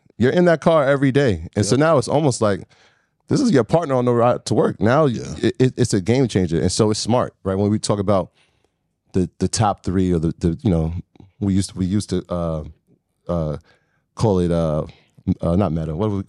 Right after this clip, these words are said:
Speaker 1: uh, I ju-, I just drew a blank. But when you think about Apple, when we're trying to figure out, are they gonna get into the car space? How do
Speaker 2: Yeah.
Speaker 1: they do it, right? Tesla's already leading this. Microsoft, they're not gonna create a car, but
Speaker 2: Yep.
Speaker 1: they have the technology that can go inside of a car.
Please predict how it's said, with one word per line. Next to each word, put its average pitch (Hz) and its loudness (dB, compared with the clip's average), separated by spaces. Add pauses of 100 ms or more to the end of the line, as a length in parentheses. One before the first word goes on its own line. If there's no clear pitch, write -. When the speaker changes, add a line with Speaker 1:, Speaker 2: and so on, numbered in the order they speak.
Speaker 1:
uh, 82 -4 (1500)
I - -10
ju-, 101 -4
I 101 0
just 90 -6
drew 85 2
a 82 2
blank. 80 -2 (720)
But 117 0 (280)
when 113 2
you 113 2
think 131 2
about 110 0
Apple, 104 0 (100)
when 98 0
we're 98 2
trying 101 0
to - -12
figure 98 -2
out, 85 -2 (640)
are 101 2
they 101 0
gonna 95 0
get 90 0
into 85 -2
the 80 -4
car 82 -2
space? 73 -6
How 101 0
do 101 0
Speaker 2:
Yeah. 95 2
Speaker 1:
they 90 0
do 80 -2
it, - -8 (280)
right? 90 -2 (320)
Tesla's 101 0
already 90 2
leading 82 0
this. 69 -6 (560)
Microsoft, 98 0 (120)
they're 107 0
not 113 2
gonna 82 -2
create 90 -2
a - -12
car, 90 -2 (200)
but 87 0
Speaker 2:
Yep. 104 0
Speaker 1:
they - 2
have 95 2
the - -8
technology 90 0
that 78 -4
can 85 -4
go 78 0
inside 82 0
of 71 -6
a 67 -10
car. - -8